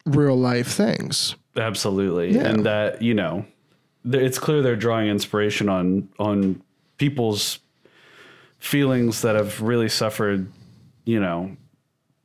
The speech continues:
Speaker 1: in ways like this, you know, having entire sort of races or subsets of people, you know, not being equal, you know, that's a, that's been a repeated story throughout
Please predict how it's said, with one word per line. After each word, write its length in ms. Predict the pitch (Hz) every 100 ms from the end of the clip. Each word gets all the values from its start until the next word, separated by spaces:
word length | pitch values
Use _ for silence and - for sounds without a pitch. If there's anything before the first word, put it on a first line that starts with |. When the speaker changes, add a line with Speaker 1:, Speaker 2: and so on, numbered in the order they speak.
| -
Speaker 1:
in 200 | 117 110
ways 300 | 107 101 104
like 220 | 98 95
this, 480 | 104 98 95 - -
you 120 | 110
know, 140 | 98 98
having 520 | 110 101 101 101 -
entire 500 | 110 104 110 101 98
sort 300 | 98 - 104
of 440 | 101 98 107 - - _ _ _ - - _ _ -
races 720 | 123 131 131 131 123 120 113
or 120 | 110
subsets 580 | 101 - 113 - 117 107
of 140 | 104 -
people, 800 | 110 104 110 107 104 101 98 - -
you 200 | 110 104
know, 360 | 92 85 95 - _ _ _ _ _
not 360 | 127 117 90 107
being 260 | 113 107
equal, 800 | 104 101 - 107 101 98 98 110 -
you 140 | 113
know, 120 | 104 92
that's 200 | 117 117
a, 80 | 110 -
that's 380 | 117 113 - - - 110 - -
been 320 | 117 113 110
a 160 | 104 95
repeated 640 | 95 104 - 120 107 104
story 440 | - - 104 92 95
throughout 720 | - 101 98 92 90 85 -